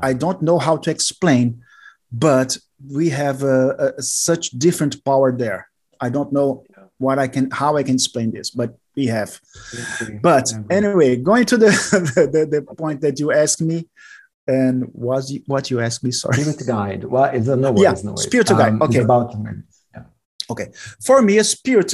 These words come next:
Speaker 1: gui-, a spiritual guide is a, is a spirit, of course, <laughs> that guide us, but it was a, a, you know, more experience that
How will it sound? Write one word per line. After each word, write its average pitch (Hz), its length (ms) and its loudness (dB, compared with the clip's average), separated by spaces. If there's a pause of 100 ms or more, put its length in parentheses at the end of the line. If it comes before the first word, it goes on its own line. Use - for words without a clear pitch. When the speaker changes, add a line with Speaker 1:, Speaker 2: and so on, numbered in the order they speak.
(120)
Speaker 1:
gui-, 151 280 0
a 135 60 -6
spiritual 175 540 0
guide 123 500 2 (300)
is 156 260 -2
a, 170 260 2
is 143 280 0
a 175 80 0
spirit, 156 560 -2 (180)
of 120 220 -8
course, 131 260 0 (400)
<laughs> - 380 -12
that 156 280 4 (440)
guide 156 360 4
us, 196 300 4
but 170 480 4
it 175 200 4
was 170 340 0
a, 175 200 0 (160)
a, 147 640 0
you 156 140 -4
know, 156 160 -4
more 147 420 -2
experience 147 760 0
that 143 260 -4